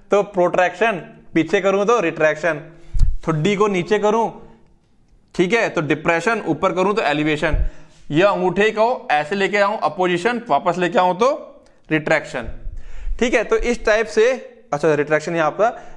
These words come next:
ये अपोजिशन है, इसका एक और नाम होता है, ये ऐसे करके लेके आना अंगूठे को, यहाँ पे ह-, मोशन होता है हड्डियों का, उसे हम क्या कहते हैं? अपोजिशन कहते हैं। बात समझ में आ रही है?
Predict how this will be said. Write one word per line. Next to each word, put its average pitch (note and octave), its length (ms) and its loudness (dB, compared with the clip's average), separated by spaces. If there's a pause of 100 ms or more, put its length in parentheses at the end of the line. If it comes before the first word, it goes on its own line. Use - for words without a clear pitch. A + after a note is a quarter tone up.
(120)
ये D#3+ 120 2
अपोजिशन E3+ 640 0
है, A3 60 0
इसका G#3 180 -2
एक F#3 160 0
और F3+ 100 2
नाम D3+ 200 0
होता C3+ 280 0
है, F#3+ 120 0 (320)
ये E3+ 520 0
ऐसे C#3+ 220 0
करके E3 200 2
लेके D3+ 260 2
आना D3 220 2
अंगूठे D#3+ 340 0
को, G#3+ 200 2
यहाँ C#3+ 280 0
पे F3 140 0
ह-, D3 160 -2 (180)
मोशन C#3 300 0
होता C3 180 2
है B2+ 100 4
हड्डियों B2+ 280 0
का, F#3+ 240 0 (320)
उसे C#3 180 -2
हम D3+ 80 0
क्या D3 100 4
कहते C#3 240 0
हैं? A3 200 -4
अपोजिशन C3+ 520 0
कहते G#2+ 240 -2
हैं। - 540 -2
बात G#3 160 4
समझ A3+ 180 0
में A3+ 80 2
आ G#3+ 80 2
रही G#3+ 160 2
है? A#3 160 2